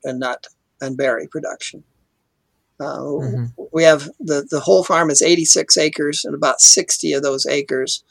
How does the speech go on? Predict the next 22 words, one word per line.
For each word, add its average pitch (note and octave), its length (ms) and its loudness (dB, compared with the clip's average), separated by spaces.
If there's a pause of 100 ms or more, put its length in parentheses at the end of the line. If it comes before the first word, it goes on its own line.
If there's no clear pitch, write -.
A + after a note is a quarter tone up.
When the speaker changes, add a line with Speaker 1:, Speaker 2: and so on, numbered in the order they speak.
(320)
Speaker 1:
are C3 300 0
just C#3+ 220 -4
wild C#3 460 2
f-, - 120 -16 (260)
forest. - 540 -4 (1000)
Speaker 2:
Okay, A#2 280 -4
so C3+ 120 -2
you, C#3 120 6
you, C#3 160 2
you D3 160 2
don't D#3 180 6
really C#3 420 4
have B2 300 0
the C3 80 2
need C#3 480 4 (160)
to C#3 140 -2
mix C3 240 -2
them B2+ 160 -2
together. B2 520 0
You A#2+ 120 -6
don't, B2 360 -2
uh, - 280 -2